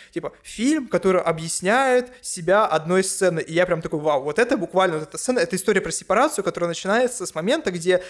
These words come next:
мать и дочь спят в одной кровати в самом начале, и этому там, типа, секунд пятнадцать уделено, ну, то есть они просто там, э, сопят, и ты при пересмотре видишь эту сцену и такой, «А, ну, типа,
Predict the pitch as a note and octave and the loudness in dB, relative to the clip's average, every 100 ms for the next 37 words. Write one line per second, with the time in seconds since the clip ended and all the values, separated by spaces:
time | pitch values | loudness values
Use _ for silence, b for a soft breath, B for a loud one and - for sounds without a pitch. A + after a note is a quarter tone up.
0 | B F#3 G3 E3+ - F3 E3 C#4+ - - | B 0 2 2 -2 -4 2 2 0 -8
1 | - A3 G3 E3 D#3 D#3 E3 G#3 G3+ - | 0 2 2 0 -2 -4 0 0 0 -2
2 | F#3 F3 B3 A#3+ E3+ G3 E3 D3+ D3 - | -2 0 0 2 0 0 -6 -8 -10 -20
3 | - - G3+ F#3+ E3 A2+ - D#3 D3+ G#3 | -20 -6 -4 -4 -6 -8 -10 -14 -8 -6
4 | - - D#3+ E3+ - - - _ - - | -4 -6 -4 -4 -6 -12 -18 _ -16 -10
5 | - E3+ A3+ D4+ B B B F3+ G3+ A3 | -6 2 2 2 B B B -2 -2 -4
6 | - G#3 G3 G3+ - A3+ A3 E3+ F#3+ - | -6 -6 -4 -6 0 2 2 0 -2 -4
7 | F3 - C#4+ D#4 A#3 - D#3+ F#3 E3+ - | -6 0 2 2 0 0 2 4 2 0
8 | B B B _ F#3+ A3+ G#3+ - A3 | B B B _ 0 0 0 -8 0